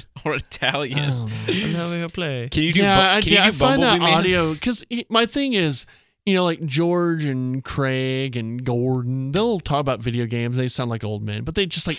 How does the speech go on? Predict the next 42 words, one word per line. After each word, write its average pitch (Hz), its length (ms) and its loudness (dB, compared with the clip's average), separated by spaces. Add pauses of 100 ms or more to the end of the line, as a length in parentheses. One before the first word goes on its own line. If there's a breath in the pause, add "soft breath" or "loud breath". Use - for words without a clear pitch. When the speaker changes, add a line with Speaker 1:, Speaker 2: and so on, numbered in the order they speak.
Speaker 3:
old 123 200 0
men. 104 400 -6
It's 196 160 -4
fine. - 320 -6
I 123 60 -2
don't 120 180 -4
care. 95 220 -14 (420 soft breath)
You 151 80 0
know, 131 280 0
I 165 100 0
don't 151 200 0
get 143 200 -2
upset 131 500 -2
when 135 120 -4
they 117 160 -4
say 113 320 -4
things 113 480 -6
because 151 300 -4
they're 180 240 -4
older. 185 340 -6
They're 120 140 -2
in 127 80 -2
their 123 100 -4
fifties. 117 540 -6
Who 123 100 -6
cares? 117 420 -10 (180)
Speaker 1:
Speaking 208 340 -2
of 165 80 0
Italian 151 640 0
news, 120 380 -4
did 143 120 -2
Speaker 3:
But 202 680 4
Speaker 1:
you? 135 60 -6
Oh, 139 100 -2
okay. 180 280 -12 (1800 soft breath)
Speaker 3:
when 151 240 -2
that, 170 240 -4
just - 200 -2
that 165 140 -4
audio 156 300 0
just 120 260 -4
frickin' 113 500 -6